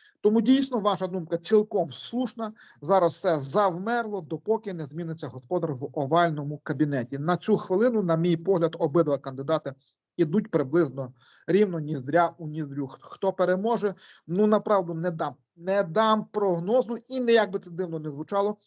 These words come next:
не дам оцінки, хто кращий. Ніби на цю хвилину ви-, ви-, виглядає кращою Камала Харріс, але Трамп дуже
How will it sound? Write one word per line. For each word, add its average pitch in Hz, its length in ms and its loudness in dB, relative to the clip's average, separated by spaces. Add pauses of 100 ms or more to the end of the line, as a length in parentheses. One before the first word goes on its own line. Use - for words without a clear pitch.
(240)
не 165 180 0
дам 196 320 2
оцінки, 185 480 -4
хто - 300 -2
кращий. 147 600 -2 (380)
Ніби 196 320 2
на 180 120 0
цю 220 200 -4
хвилину 175 360 -2
ви-, 156 140 0 (140)
ви-, 147 440 -2
виглядає 175 840 2
кращою 151 520 -2
Камала 143 380 -6
Харріс, 220 420 0 (400)
але 170 180 2
Трамп 180 320 -2
дуже 151 460 -2